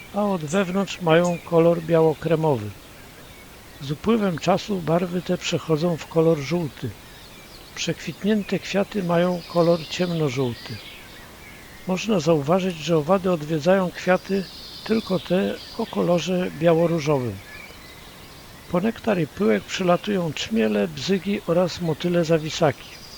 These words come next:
Ponieważ rurka korony kwiatu jest bardzo długa, do nektaru mogą dosięgnąć tylko czmiele ogrodowe o długim języczku.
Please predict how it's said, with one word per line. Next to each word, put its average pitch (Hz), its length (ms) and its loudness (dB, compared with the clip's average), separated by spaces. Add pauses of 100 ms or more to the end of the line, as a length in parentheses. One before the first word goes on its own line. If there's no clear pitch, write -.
(760)
Ponieważ 180 520 -2 (100)
rurka 190 580 0
korony 175 420 4
kwiatu 180 400 0
jest 156 160 2
bardzo 160 400 4
długa, 185 460 0 (460)
do 226 120 4
nektaru 190 460 2
mogą 180 380 0
dosięgnąć 180 640 -2
tylko 180 340 -2
czmiele 170 420 2
ogrodowe 160 580 2
o 180 80 2
długim 170 380 -2
języczku. 175 640 -2